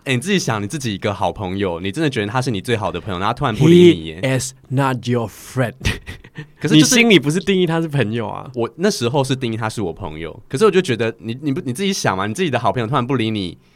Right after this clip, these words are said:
Speaker 1: 而且是莫名其妙没跟你讲原因，你们没吵架哦。如果今天是有吵架，你大概还知道原因什么，就是突然莫名其妙
Speaker 2: 我跟你讲，一定是
Speaker 1: 不理我。
Speaker 2: 因为你前面你有情愫那在里面，所以你不会直接去跟他讲说：
Speaker 1: 我刚
Speaker 2: “哎，啊，最近不，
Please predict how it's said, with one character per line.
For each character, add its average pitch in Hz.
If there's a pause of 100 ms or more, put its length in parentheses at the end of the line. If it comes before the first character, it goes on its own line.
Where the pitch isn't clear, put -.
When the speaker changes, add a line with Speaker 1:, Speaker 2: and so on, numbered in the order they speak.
(200)
Speaker 1:
而 143
且 156
是 143
莫 147
名 120
其 127
妙 123
没 120
跟 113
你 -
讲 101
原 85
因， 90
你 -
们 90
没 95
吵 82
架 85
哦。 85 (200)
如 151
果 147
今 127
天 123
是 127
有 117
吵 -
架， 98
你 87
大 95
概 95
还 95
知 95
道 85
原 82
因 80
什 -
么， - (280)
就 135
是 143
突 135
然 95
莫 110
名 87
其 87
妙 87
Speaker 2:
我 143
跟 196
你 202
讲， 147
一 147
定 202
是 190
Speaker 1:
不 202
理 165
我。 -
Speaker 2:
因 185
为 196
你 147
前 113
面 143
你 131
有 139
情 113
愫 135
那 117
在 117
里 95
面， 107
所 127
以 131
你 107
不 -
会 233
直 101
接 104
去 101
跟 104
他 101
讲 107
说： 127
Speaker 1:
我 -
刚 - (100)
Speaker 2:
“哎， 107
啊， 131
最 135
近 131
不， 127